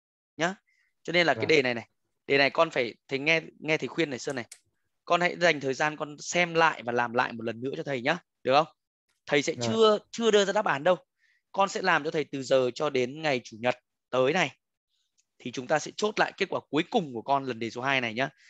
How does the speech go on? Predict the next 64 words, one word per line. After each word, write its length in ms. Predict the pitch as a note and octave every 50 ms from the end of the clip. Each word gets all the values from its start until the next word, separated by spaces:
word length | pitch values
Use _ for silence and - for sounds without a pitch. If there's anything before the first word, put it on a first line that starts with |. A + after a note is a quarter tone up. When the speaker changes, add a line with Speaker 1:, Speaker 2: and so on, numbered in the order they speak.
| - _ _
Speaker 1:
Bởi 120 | - C#3
vì 120 | B2+ C3+
làm 180 | C#3 C3+ C3 B2+
sao? 260 | - - F#3 F#3 F3+ - _ _ _ _ _ _ _ _
Cái 80 | - G3
đề 100 | G3 F#3
số 160 | - - E3
hai 140 | F3+ G3 F#3+
này 100 | F3 D3+
thầy 140 | - D3 C#3
nhìn 220 | C3+ C#3 C3+ B2
thấy 100 | B2 B2+
khá 240 | B2+ - D3+ C#3 D#3
là 60 | G3+
nhiều 180 | G3 E3 C#3+ C3
câu 160 | - E3+ D#3+
sai. 320 | - - F#3+ F3+ F3 D#3+ - _ _ _ _ _ _ _ _ _ _ _ _ _ _ _
Con 120 | - F3+ F3
làm 180 | F3 D#3 C#3 -
câu 200 | - D#3+ E3 E3+ E3
đề 180 | - C#3 C3 A#2+
số 140 | - C#3
hai 160 | C#3+ D#3+ E3 D3+
này 100 | B2+ B2
nhiều 260 | B2 B2+ C3 B2+ A2+ -
câu 80 | C#3+
sai 260 | - - D3+ D3+ C#3+
lắm 220 | C3+ B2 A#2 D3 G#3 _
Sơn 180 | - - -
ạ. 80 | C#3 - - _ _ _ _ _ _ _ _ _ _
Hơi 160 | _ - G#3+ G3+
nhiều 140 | F3 D#3+
câu 120 | - D3+ D3+
sai. 240 | - F#3 E3+ E3 D3+ - _ _ _ _ _ _ _
Nên 240 | - D#3+ G3 G#3+ F#3+ - _ _ _
con 140 | _ D#3 D#3
hãy 140 | E3 - -
dành 160 | F3 D#3+ C3+
thời 140 | A#2 B2+ B2+
gian 180 | C#3+ D3 D3
để 80 | C#3 A#2+
làm 200 | A2 A#2 A2+ A2
lại 140 | A#2 B2 - -
cho 60 | C3+
thầy. 240 | - C3+ B2 A2 G2+ _ _ _ _ _ _
Đến 180 | - B2+ C3 D3
Chủ 140 | - G#3 D3
nhật 160 | C3 C3 - -
này 100 | A#2+ A2+
chúng 140 | - A#2 A#2+
ta 80 | D3
sẽ 120 | C3+ - - -
chốt 160 | - G#3+ G3
lại 120 | F3 B2
cái 80 | A#2 B2
đề 120 | C3 C3
này. 220 | A#2+ B2 A#2+ A2+ - _ _ _ _ _ _ _ _
Còn 180 | - C#3+ C#3 D3+
bây 100 | E3 F3
giờ 160 | E3+ E3+ C#3+
cái 100 | B2 D3
phần 160 | - F3 C#3
tự 100 | - D3+ C3+
luận 160 | D3 D3+